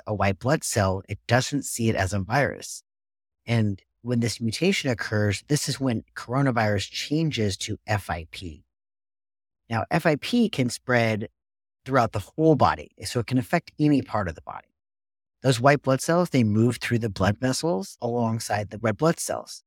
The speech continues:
So it makes it easy for them to go to other places, like other tissues. When the body realizes this is what's happening,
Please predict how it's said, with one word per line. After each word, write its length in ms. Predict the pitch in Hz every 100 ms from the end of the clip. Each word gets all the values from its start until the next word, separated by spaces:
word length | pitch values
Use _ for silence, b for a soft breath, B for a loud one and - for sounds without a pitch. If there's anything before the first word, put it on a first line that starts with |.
| _
So 140 | -
it 40 | 139
makes 220 | 143 -
it 100 | 139
easy 280 | 170 175 156
for 160 | - 117
them 180 | 110
to 100 | 104
go 140 | 113 110
to 120 | 101
other 200 | 107 101
places, 640 | 92 160 170 - 107 92
like 240 | 95 95 _ _
other 220 | 123 110 90
tissues. 720 | - 104 - - - - - _ _ _ _ _ _ _
When 120 | - 147
the 80 |
body 260 | 127 139 143
realizes 720 | 131 156 202 165 135 127 123
this 180 | 127 113
is 140 | 117
what's 160 | 110 98
happening, 600 | - 120 - 104 98 98